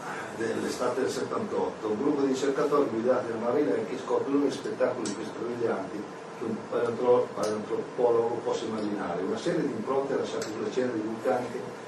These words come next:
circa tre milioni e settecentomila anni fa da due ominidi. Siamo a Rayton, in Tanzania. L'immagine che vedete, eh, reca una, una serie di impronte,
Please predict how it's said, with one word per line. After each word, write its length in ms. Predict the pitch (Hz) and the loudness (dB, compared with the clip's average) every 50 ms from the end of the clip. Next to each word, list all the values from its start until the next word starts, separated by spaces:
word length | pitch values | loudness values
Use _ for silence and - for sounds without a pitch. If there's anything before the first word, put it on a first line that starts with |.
| - - | -12 -12
circa 340 | - - - 147 143 - 139 | -6 -2 0 2 2 2 2
tre 180 | - - - 127 | 2 2 2 2
milioni 360 | 127 127 123 127 131 135 139 | 2 2 4 4 4 4 4
e 40 | 143 | 2
settecentomila 760 | 139 - - - 113 - 120 120 113 113 113 113 110 110 110 | 0 -2 -6 -6 -6 -6 -6 -6 -6 -4 -4 -2 -2 -2 -2
anni 160 | 110 110 110 107 - | -2 -2 -4 -4 -4
fa 140 | - - - | -6 -6 -4
da 80 | - 117 | -4 -4
due 220 | 117 120 117 110 107 | -2 0 4 4 4
ominidi. 520 | 107 107 104 101 98 - - - - - - - - - - - - | 4 4 2 0 -2 -4 -8 -10 -10 -10 -10 -10 -12 -12 -12 -12 -8
Siamo 340 | - - 139 139 139 135 120 | -2 0 2 4 4 6 4
a 60 | 113 | 4
Rayton, 320 | - 104 95 92 - 104 | 4 2 2 0 -2 -4
in 180 | 101 95 95 92 | -4 -4 -4 -4
Tanzania. 580 | 104 101 98 98 - - - - 87 87 85 85 - - - - - - - - - - - - - - - - | -2 0 0 0 0 -2 -2 -2 -2 -4 -4 -6 -6 -8 -8 -10 -10 -12 -12 -12 -12 -12 -10 -10 -10 -12 -10 -8
L'immagine 460 | - - - 165 165 156 156 151 143 143 | -6 -2 2 2 4 4 6 4 4 6
che 80 | 143 143 | 6 8
vedete, 640 | 147 147 143 120 107 107 - - 117 123 131 - - - - - - - - - - - - - - - - - - - - - - - - - - - - - - - - - - - - | 8 10 10 10 8 8 6 4 2 2 2 2 0 -6 -10 -10 -12 -12 -12 -12 -12 -12 -10 -10 -10 -10 -10 -12 -12 -12 -12 -12 -12 -12 -12 -12 -12 -12 -12 -12 -12 -12 -12 -12 -10 -6 -4
eh, 520 | 107 107 107 107 107 110 107 104 104 104 - - 120 | 0 2 2 2 2 4 4 4 4 2 2 0 2
reca 280 | 123 131 131 127 127 123 | 4 6 6 6 6 6
una, 540 | 123 120 120 123 120 120 117 117 117 117 - - - - - - - - - - - - - - - - | 6 6 6 6 6 8 8 8 6 4 2 -2 -4 -6 -6 -8 -8 -8 -10 -10 -10 -12 -12 -10 -8 -4
una 120 | 110 110 107 | -4 -2 0
serie 320 | - - 139 135 131 127 | 2 6 8 8 8 8
di 60 | 123 | 8
impronte, 840 | 127 131 - 127 127 123 120 110 107 104 - - 127 127 127 127 - | 4 2 2 4 4 4 4 4 2 0 0 0 0 0 0 -2 -4